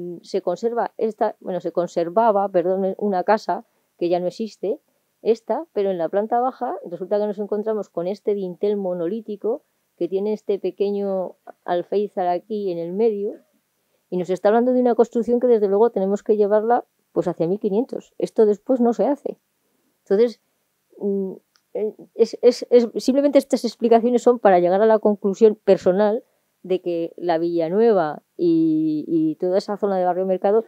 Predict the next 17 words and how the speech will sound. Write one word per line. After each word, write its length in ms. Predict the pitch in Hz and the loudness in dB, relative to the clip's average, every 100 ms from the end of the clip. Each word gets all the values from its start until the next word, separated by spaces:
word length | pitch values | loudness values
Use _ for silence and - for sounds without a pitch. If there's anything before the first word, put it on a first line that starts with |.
| _ _ - | _ _ -2
ya 160 | 170 | 2
estaba 400 | 214 - 226 208 | 2 4 4 4
habitada 640 | 190 175 165 226 175 135 - | 2 -2 2 2 4 0 -2
antes 360 | 185 175 160 | -4 0 0
de 80 | 151 | 0
mil 120 | 147 | -4
quinientos 420 | 139 143 135 135 - | -6 -8 -6 -8 -8
veintiuno, 360 | 196 - _ _ _ _ _ - | -12 -16 _ _ _ _ _ -4
porque 360 | 170 147 165 - | -4 -2 -4 -4
esta 240 | - 190 | -2 0
construcción 720 | 196 190 185 180 190 196 220 _ _ _ _ _ _ - | 0 -4 -8 -6 -2 -2 -2 _ _ _ _ _ _ 2
es 240 | 180 165 - | 2 2 -2
anterior 460 | 165 147 156 151 | -2 2 2 2
a 60 | 139 | 0
mil 160 | 135 131 | -4 -6
quinientos 400 | 131 - 143 - | -6 -6 -10 -12
veintiuno. 400 | - - _ | -14 -16 _